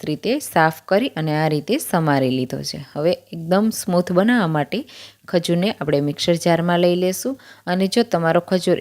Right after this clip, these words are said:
એકદમ સોફ્ટ અને સ્મૂથ હોય તો તમારે આ પ્રોસેસ નહીં કરવાની, સ્કીપ કરવાની. હવે મિક્સર જારનું ઢાંકણ બંધ કરી અને એકથી બે મિનિટ માટે ચલાવી અને આ રીતનો સ્મૂથ કરી લેશું, એટલે આપણે એને ખાંડવાની જરૂર નહીં પડે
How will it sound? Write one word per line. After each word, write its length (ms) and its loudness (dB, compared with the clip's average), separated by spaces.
એકદમ 280 0
સોફ્ટ 360 4
અને 220 0
સ્મૂથ 360 -2
હોય 280 2
તો 60 -8
તમારે 320 -2
આ 160 -2
પ્રોસેસ 360 -4
નહીં 220 2
કરવાની, 440 2
સ્કીપ 280 -4
કરવાની. 400 -2
હવે 140 2
મિક્સર 280 -2
જારનું 300 2
ઢાંકણ 400 -2
બંધ 300 -2
કરી 200 2
અને 160 -4
એકથી 340 -2
બે 100 6
મિનિટ 340 0
માટે 220 -2
ચલાવી 460 4
અને 120 -2
આ 140 4
રીતનો 300 -2
સ્મૂથ 360 -4
કરી 300 2
લેશું, 280 -2
એટલે 220 -2
આપણે 260 -2
એને 100 -6
ખાંડવાની 600 2
જરૂર 340 2
નહીં 220 -2
પડે 180 2